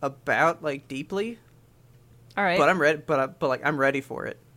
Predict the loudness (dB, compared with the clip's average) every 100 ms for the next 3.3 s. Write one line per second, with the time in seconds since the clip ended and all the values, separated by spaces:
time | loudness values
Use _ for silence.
0 | -20 -20 -20 -20 -12 0 0 0 -2 -2
1 | -4 -4 -2 -4 -4 -4 -4 -6 -8 -12
2 | -16 -20 -20 -20 -16 -10 -4 -2 -2 0
3 | 0 -2